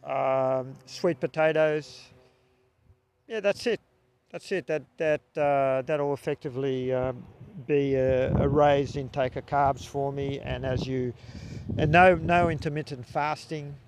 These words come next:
for f-, several days before your cholesterol test, and your cholesterol comes down. That's it. So we're gonna give that a go. Uh, it's obviously a little bit experimental. So I will, I promise to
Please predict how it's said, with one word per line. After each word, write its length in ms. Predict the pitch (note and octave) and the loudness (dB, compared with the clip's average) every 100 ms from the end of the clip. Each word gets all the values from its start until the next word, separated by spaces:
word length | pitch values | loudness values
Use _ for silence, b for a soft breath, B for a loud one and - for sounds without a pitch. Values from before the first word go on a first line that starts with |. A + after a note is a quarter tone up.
| _ | _
for 180 | - C3+ - | -12 -12 -10
f-, 100 | D#3 | -12
several 380 | - E3+ D3+ D3 | -8 -4 -2 -2
days 400 | B2 C#3 D3 C#3+ | 0 0 0 -2
before 380 | - - - C3+ | -10 -14 -8 -6
your 140 | C3+ | -6
cholesterol 640 | B2 C3 C#3+ - D3+ C#3+ C#3 | -8 -8 -8 -8 -4 -4 -6
test, 400 | D3 C#3+ - - - B B B B - - - - - - - | -8 -8 -8 -8 -8 B B B B -14 -16 -18 -18 -16 -14 -10
and 480 | D3 C#3+ C#3+ C#3+ | -10 -8 -10 -10
your 120 | D3 C#3+ | -10 -10
cholesterol 520 | D#3 D3 - D3+ D#3 | -10 -12 -10 -10 -10
comes 260 | - E3 | -12 -14
down. 280 | - F#3 G3+ _ _ - - _ _ _ _ - | -14 -16 -20 _ _ -20 -20 _ _ _ _ -20
That's 240 | B2+ - | -20 -20
it. 100 | G#3 - _ _ _ _ _ | -20 -20 _ _ _ _ _
So 200 | - D#3+ | -4 0
we're 120 | D#3+ | 2
gonna 180 | F3 E3 | 2 2
give 180 | F3 | 2
that 160 | F3 E3 | 4 4
a 80 | D3 | 4
go. 340 | C#3 D3 A3 - | 2 2 0 -6
Uh, 640 | - D#3 D3 C#3+ C#3 C#3 C3 B B B | -2 0 2 4 2 0 -4 B B B
it's 680 | - A3+ - - - - - - | -2 -2 -2 -10 -10 -12 -14 -8
obviously 760 | G3+ B3 - D#3+ C#3+ C3 A#2 - - | -8 -8 -10 -6 -4 -4 -8 -12 -8
a 40 | |
little 140 | D#3 F#3 | -4 -2
bit 140 | C#3 | -4
experimental. 840 | A#2+ - D3 B2+ A#2 D3+ - C#3+ - _ _ _ _ _ - - _ _ _ | -6 -6 -6 -4 -8 -10 -10 -14 -16 _ _ _ _ _ -20 -20 _ _ _
So 720 | - - C3 B2 B2+ B2 - | -16 -8 -6 -4 -2 -2 2
I 160 | C3 C#3+ | 2 2
will, 380 | B2 C#3+ C#3+ | 2 0 2
I 60 | B2 | -2
promise 400 | - E3+ E3 D3 | -2 0 0 -2
to 80 | - | -8